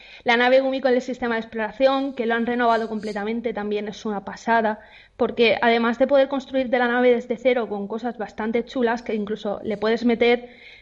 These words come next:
no solo las armas, los cubos básicos, le puedes poner también cositas muy curiosas que son bloques,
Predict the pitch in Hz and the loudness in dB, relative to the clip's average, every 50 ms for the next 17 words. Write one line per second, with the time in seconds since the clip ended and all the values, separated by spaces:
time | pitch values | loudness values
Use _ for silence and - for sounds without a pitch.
0 | _ - 240 247 247 247 277 269 254 240 220 196 - - 233 233 247 254 247 240 | _ 0 2 2 2 4 4 4 4 4 4 2 0 0 2 2 2 2 2 0
1 | 240 240 240 240 240 233 208 202 202 - - - 220 202 214 202 - 226 226 226 | 0 0 0 0 -2 -4 -6 -8 -14 -12 -12 -10 -10 -8 -8 -8 -6 -4 -4 -4
2 | 226 - 226 - - - 226 220 220 220 220 226 - - - - - - - - | -6 -10 -16 -12 -8 -4 -4 -2 -2 -2 -2 -4 -6 -12 -20 -20 -20 -20 -10 -4
3 | - 220 226 247 233 233 247 240 - - 240 240 240 233 233 240 233 247 254 240 | -2 0 2 4 4 4 4 2 0 -2 0 0 0 0 0 2 2 4 4 4
4 | 247 247 247 247 240 - 226 196 247 247 254 254 233 - 254 240 254 254 254 254 | 2 2 0 -2 -4 -2 -2 -2 0 0 0 -2 0 2 2 2 4 2 0 -2
5 | - 247 247 247 233 226 220 208 226 233 262 254 262 269 262 302 311 - | -2 -2 -2 -2 -2 -2 0 0 2 2 2 2 2 2 2 2 0 -4